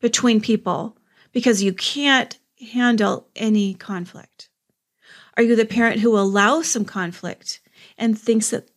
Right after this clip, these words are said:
you know, it's okay if not everybody gets along all the time? I don't have to step in and try to fix everything. Do you allow everyone to be themselves? Emotions, thoughts, emotions, all of that,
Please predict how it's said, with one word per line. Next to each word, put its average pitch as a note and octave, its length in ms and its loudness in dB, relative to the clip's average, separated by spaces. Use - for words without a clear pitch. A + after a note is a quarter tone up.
you A#3+ 120 0
know, D4+ 180 0
it's - 220 -4
okay E4 420 0
if G#3 160 -8
not G#3+ 160 2
everybody G#3 320 4
gets G#3+ 240 0
along G3+ 300 0
all F#3 100 -2
the F3 80 -2
time? E3 400 -10
I G#3+ 140 2
don't C4+ 160 -2
have D4 200 -2
to D#4 100 -4
step D4 300 -2
in D#4+ 140 0
and C#4+ 100 -2
try C#4+ 200 -4
to D4 80 -8
fix - 280 -8
everything. - 500 -6
Do A3+ 100 -4
you A#3 140 2
allow B3 380 2
everyone C4 460 0
to A#3+ 100 -2
be A#3 180 0
themselves? A#3+ 800 -2
Emotions, C4 840 0
thoughts, - 520 -2
emotions, A#3+ 680 0
all C4+ 300 0
of C#4 160 -2
that, F3+ 420 -2